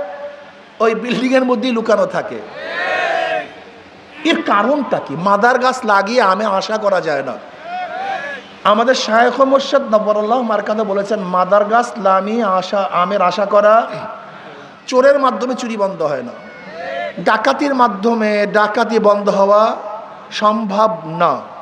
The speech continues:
দুর্নীতিবাজ কোনোদিন দুর্নীতি বন্ধ করতে পারে না।" আপনারা এর পরিবর্তে বি, বির পরিবর্তে সি, সির পরিবর্তে ই বসাবেন,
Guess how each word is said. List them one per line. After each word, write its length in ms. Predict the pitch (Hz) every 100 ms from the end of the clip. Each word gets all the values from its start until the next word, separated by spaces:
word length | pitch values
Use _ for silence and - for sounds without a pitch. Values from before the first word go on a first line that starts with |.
| - - - - -
দুর্নীতিবাজ 640 | 151 220 233 233 247 262 269
কোনোদিন 340 | 240 226 233
দুর্নীতি 320 | 185 220 214
বন্ধ 240 | 208 196 196
করতে 480 | 202 208 214 214 247 - - - - - - - 240
পারে 260 | 220 240
না।" 200 | 247 196 175 - - - - - - - -
আপনারা 360 | 214 226 247 277 240
এর 180 | 277 302
পরিবর্তে 540 | 269 262 254 - 240
বি, 300 | 190 220 214
বির 280 | 180 262 254
পরিবর্তে 460 | 254 240 226 - 214
সি, 640 | - 233 220 208 196 196 196 - - -
সির 340 | - - 277 233
পরিবর্তে 400 | 247 247 226 233
ই 220 | 220 240
বসাবেন, 500 | 226 226 233 214 208